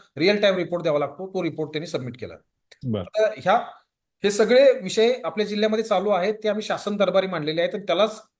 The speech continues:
Speaker 1: प्रतिसाद म्हणून आमचा इतक्या चांगल्या मार्गाने हे केलेलं आहे.
Speaker 2: बरोबर.
Speaker 1: आता पुढच्या स्टेपमध्ये शासन याच्यावर डिसिजन घेणार आहे की यातल्या कोणत्या योजना आहेत,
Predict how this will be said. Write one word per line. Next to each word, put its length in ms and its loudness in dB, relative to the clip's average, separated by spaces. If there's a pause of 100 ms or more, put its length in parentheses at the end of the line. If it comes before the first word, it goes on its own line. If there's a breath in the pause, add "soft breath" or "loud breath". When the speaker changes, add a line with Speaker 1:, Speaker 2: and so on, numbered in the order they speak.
(160)
Speaker 1:
प्रतिसाद 340 -2
म्हणून 200 -4
आमचा 520 0
इतक्या 260 -6
चांगल्या 240 -4
मार्गाने 380 -6
हे 80 -4
केलेलं 300 -8
आहे. 440 -14
Speaker 2:
बरोबर. 240 -4
Speaker 1:
आता 120 -6
पुढच्या 360 -2
स्टेपमध्ये 460 0
शासन 380 0
याच्यावर 280 2
डिसिजन 320 -4
घेणार 220 -2
आहे 140 -2
की 100 -4
यातल्या 240 0
कोणत्या 320 -2
योजना 300 0
आहेत, 220 -6